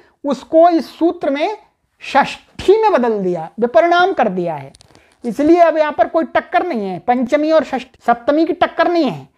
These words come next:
यहाँ केवल सप्तमी है और षष्ठी है, तो षष्ठी को होता है। तो आद्यंतौ टकतौ के नियम से क्या है, इस न को होगा, न के कहाँ बैठेगा,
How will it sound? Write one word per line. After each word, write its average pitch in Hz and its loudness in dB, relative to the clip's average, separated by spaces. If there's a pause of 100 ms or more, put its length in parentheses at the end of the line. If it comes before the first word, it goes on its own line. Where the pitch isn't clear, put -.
(240)
यहाँ 240 2
केवल 349 0
सप्तमी 320 0
है 392 2 (280)
और 262 0
षष्ठी 277 -2
है, 226 -2 (180)
तो 233 -6
षष्ठी 277 -2
को 330 6
होता 262 4
है। 262 -2 (340)
तो 254 -12
आद्यंतौ 294 0
टकतौ 294 -2
के 311 -4
नियम 294 -4
से 320 -6
क्या 277 -4
है, 269 -2 (300)
इस - -6
न 247 2
को 320 2
होगा, 196 0
न 233 -2
के 311 -4
कहाँ 262 0
बैठेगा, 302 0